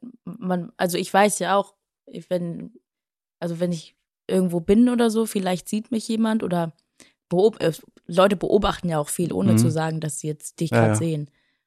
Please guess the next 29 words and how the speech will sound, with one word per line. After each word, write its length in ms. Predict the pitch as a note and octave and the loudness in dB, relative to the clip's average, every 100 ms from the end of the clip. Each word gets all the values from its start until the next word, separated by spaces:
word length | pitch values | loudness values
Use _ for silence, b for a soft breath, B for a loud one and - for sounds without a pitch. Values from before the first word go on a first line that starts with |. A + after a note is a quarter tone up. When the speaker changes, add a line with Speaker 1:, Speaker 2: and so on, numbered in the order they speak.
| _ _ | _ _
Speaker 1:
Und 80 | D#3+ | -6
die 80 | |
gucken 260 | E3 F3+ F3 | -4 -4 -2
genau, 340 | E3 F#3 G3+ | 2 4 4
was 160 | E3+ D#3+ | 2 -4
du 100 | - | -6
machst 300 | D#3 D#3 - | -6 -6 -8
und 120 | D#3 | -8
was 120 | D#3 - | -8 -4
du 100 | - | -2
isst 260 | A3+ - | -2 -2
und 100 | F3+ | -4
wie, 140 | F3 E3+ | -4 -4
was 140 | E3+ | -2
du 80 | G#2+ | 0
Speaker 2:
Mhm. 80 | - | 0
Speaker 1:
sagst, 480 | D#3+ D#3 D3 - _ | -2 -4 -8 -16 _
so. 260 | - E3 C3 | -10 -8 -4
Speaker 2:
Mhm. 240 | A2 A#2+ _ _ _ _ _ - | -4 -4 _ _ _ _ _ -6
Speaker 1:
Und 120 | F3+ | -2
ich 100 | E3+ | -2
glaub, 220 | - F3 | 0 -2
man 120 | F3 E3+ | -2 -2
muss 200 | E3+ - | -4 -4
einfach 180 | E3+ E3 | -2 0
mit 200 | E3+ E3 | 0 -2
dem 100 | E3+ | -2
Bewusstsein 600 | D#3+ F3 - F#3 F3 F3 | -2 -4 -4 -4 -2 -4
immer 500 | - F#3 F3+ F#3 | -4 -2 -2 -4